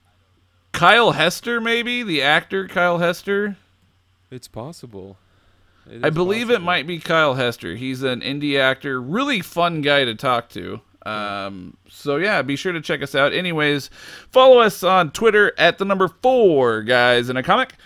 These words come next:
Speaker 1: You can also email us at four guys in a comic at A O L dot com and hit us up on Facebook.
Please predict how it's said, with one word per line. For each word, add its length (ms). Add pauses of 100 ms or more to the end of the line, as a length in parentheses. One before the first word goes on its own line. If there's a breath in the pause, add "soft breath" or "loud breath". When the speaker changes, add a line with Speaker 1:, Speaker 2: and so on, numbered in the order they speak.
(300 loud breath)
Speaker 1:
You 120
can 180
also 320
email 380
us 160
at 80
four 220
guys 220
in 60
a 60
comic 320
at 80
A 80
O 120
L 140
dot 220
com 420 (680 soft breath)
and 500
hit 160
us 120
up 100
on 120
Facebook. 520